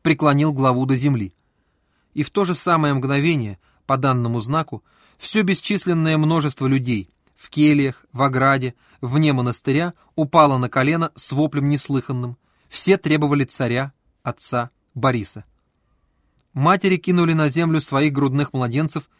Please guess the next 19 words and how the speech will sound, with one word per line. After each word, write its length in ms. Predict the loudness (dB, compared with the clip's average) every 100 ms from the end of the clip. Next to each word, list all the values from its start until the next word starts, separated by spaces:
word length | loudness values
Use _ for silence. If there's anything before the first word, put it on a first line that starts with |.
| _
и 100 | 2
не 120 | 2
слушали 460 | 2 0 0 0 -2
их 200 | -2 -4
крика. 380 | -4 -6 -8 -18 _ _ _ _ _ _ -6
Искренность 560 | -2 -2 0 0 -2 -2
побеждала 520 | -2 0 0 -2 -2
притворство. 640 | -6 -6 -6 -6 -10 -16 _ _ _ _ _ -8
Вдохновение 680 | -2 -2 0 2 4 4
действовало 480 | 4 2 2 0 0
и 140 | 0 0
на 120 | 0
равнодушных, 720 | 0 -2 0 -2 -4 -10 -12 _ _
и 80 | 0
на 100 | 0
самых 340 | 0 0 0
лицемеров. 640 | -2 -2 -2 -2 -6 -14 _ _ _ _ _ _ _ _ _ -8
Патриарх, 500 | -4 0 0 0 -4
рыдая, 540 | -4 -2 2 2 0